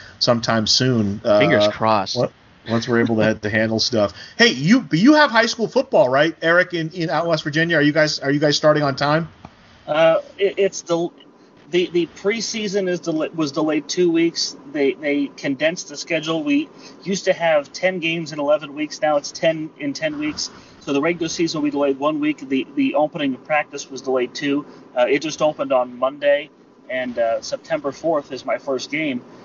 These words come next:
Speaker 3: Uh, but it's, uh, it, it's ten in ten weeks now. We'll see what happens. I, I know there's a lot of folks a-, across the country that, that wonder why and how, but, uh, we're, we're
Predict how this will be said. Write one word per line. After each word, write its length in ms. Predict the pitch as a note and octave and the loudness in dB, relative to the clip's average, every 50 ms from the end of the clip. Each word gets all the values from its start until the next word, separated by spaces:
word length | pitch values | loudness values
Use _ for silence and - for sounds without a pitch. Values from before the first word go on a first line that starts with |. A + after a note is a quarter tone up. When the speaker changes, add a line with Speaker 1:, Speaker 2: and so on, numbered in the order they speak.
| - - - | -20 -14 -6
Speaker 3:
Uh, 140 | - A#2+ A#2+ | -2 -2 0
but 140 | A#2+ C3 C3 | 0 -2 -4
it's, 200 | - - - G4 | -4 -4 -4 -2
uh, 120 | F#4 - | -2 -2
it, 180 | - - C#3 - | -2 -2 -2 -2
it's 220 | C3+ C3 - - | -2 -4 -4 -6
ten 240 | - - - F#3 F3 | -10 -2 0 0 0
in 120 | E3+ E3 D3 | 0 -6 -6
ten 220 | - E3+ D#3+ D3 | -8 -8 -6 -4
weeks 280 | D3+ D#3 D#3 - - - | -4 -4 -4 -6 -6 -4
now. 300 | D3+ D3 D3 D3+ D3+ - - - - - - | -2 0 0 -2 -4 -6 -16 -20 -20 -18 -8
We'll 100 | - E3 | -6 -6
see 180 | D#3+ - - D#3 | -4 -2 -2 0
what 180 | D3 D3 C#3+ | 0 0 0
happens. 560 | - D3 D3 D3+ - - D#3 D#3 E3 D#3+ - - - - - - - - | 0 -2 -4 -4 -4 -6 -14 -12 -10 -12 -12 -14 -16 -20 -20 -16 -6 -4
I, 220 | C3 F2 A#2+ - - | -2 0 0 -2 0
I 120 | C3 C#3 | 0 -2
know 180 | C#3 D3 D#3 E3 | 0 0 0 0
there's 200 | E3 D3+ C#3 - | 0 -2 -2 0
a 40 | C#3+ | 2
lot 200 | C#3+ D3 D3+ D3+ | 2 2 2 2
of 80 | D3 | -2
folks 300 | - D#3 D3 C#3+ - - | -4 -4 -4 -4 -4 -6
a-, 80 | C#3+ C3 B2 - A2+ A2+ - - - - | -6 -6 -6 -4 -6 -8 -8 -10 -14 -14
across 340 | - - - E3 D#3 D3+ - | -14 -6 -2 -2 -2 -2 -4
the 60 | C#3 | -12
country 360 | - - D#3 D3 - D#3+ D3 | -6 -4 -6 -4 -4 -6 -6
that, 180 | C#3 C3+ B2 - - - - - - - | -4 -4 -4 -6 -6 -14 -20 -20 -20 -10
that 120 | - C#3+ B2 | -6 -4 -4
wonder 360 | B2 C#3+ D3+ D3 C#3 C3+ B2 | 0 0 0 0 0 -2 -2
why 300 | A#2+ C3 C3+ C#3+ D3 C#3 | 2 2 2 2 2 0
and 140 | B2 A#2 - | -2 -4 -6
how, 380 | - D3+ D#3 D#3+ D#3 C3+ B2+ B2 | -4 -4 -4 -2 0 -2 -2 -2
but, 160 | B2+ B2 A2+ - - - - - - - - - D3+ | -4 -6 -6 -6 -12 -20 -20 -20 -20 -20 -16 -8 -4
uh, 200 | - C3 A#2 - - | -4 -4 -4 -4 -4
we're, 100 | C3+ - - - G2 | -6 -8 -8 -8 -6
we're 240 | C#3+ D#3 D#3+ D#3 | -2 -2 0 0